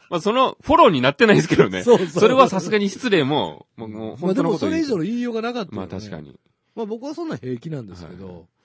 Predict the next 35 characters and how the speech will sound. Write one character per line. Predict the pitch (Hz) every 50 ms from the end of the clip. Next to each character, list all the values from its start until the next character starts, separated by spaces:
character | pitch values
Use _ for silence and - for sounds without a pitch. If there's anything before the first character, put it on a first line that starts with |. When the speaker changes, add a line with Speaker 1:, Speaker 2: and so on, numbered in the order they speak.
| _ _ _ _ _ -
Speaker 2:
平 | 160 156 156
気 | 143 170
で、 | 175 180 170
「も | 135 123
う | 123
今 | 123 139 135
殺 | - - 262 165
し | -
た | 170
や | 156 143
な | 139 123 117
い | 117
の」 | 110 104 95 95 82 85
Speaker 1:
は | 92 95
い。 |
Speaker 2:
言 | 98 98
う | 92 85
て、 | _ - 98 101
家 | 123 123 107
帰 | - - 92
っ | 92 98
て | _ _ 101 90
風 | - 120
呂 | 101 90
入 | 90 87 80 80 87 90
り | 87 85 82
な | 82
が | 82 87
ら、 | 98 -
Speaker 1:
は | 185 -
い。 | - - _ _ _ _ _ _ _ _
Speaker 2:
し | - - - - 165
ば | 160 175 190 190
ら | 170 147 131
く | - _